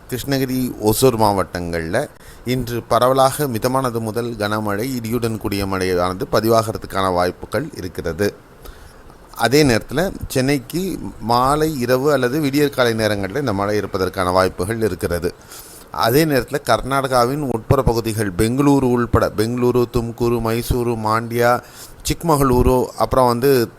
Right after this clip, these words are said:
அ, ஆந்திராவின் உட்புற பகுதிகள்ல அனந்த்பூர், அ, <clears throat> ஸ்ரீ சத்யம் அந்த பகுதிகள், கர்னூல், பெல்லாரி, அ, கொப்பல், ராய்ச்சூர், யாத்கீர் இந்த பகுதிகள், விஜயபுரா,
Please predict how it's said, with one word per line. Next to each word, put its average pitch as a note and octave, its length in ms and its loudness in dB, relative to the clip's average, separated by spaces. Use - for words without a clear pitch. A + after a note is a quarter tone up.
அ, G2+ 300 0
ஆந்திராவின் A#2+ 880 2
உட்புற A2 460 -2
பகுதிகள்ல A2 560 -2
அனந்த்பூர், A#2 720 -2
அ, G#2+ 460 4
<clears throat> - 200 4
ஸ்ரீ B2+ 340 0
சத்யம் A2+ 320 0
அந்த A2 140 2
பகுதிகள், A2+ 600 2
கர்னூல், A#2 580 2
பெல்லாரி, A2+ 680 2
அ, G#2+ 340 4
கொப்பல், B2+ 400 4
ராய்ச்சூர், A#2 720 4
யாத்கீர் A#2 840 2
இந்த C3 160 2
பகுதிகள், B2+ 460 0
விஜயபுரா, A#2+ 580 0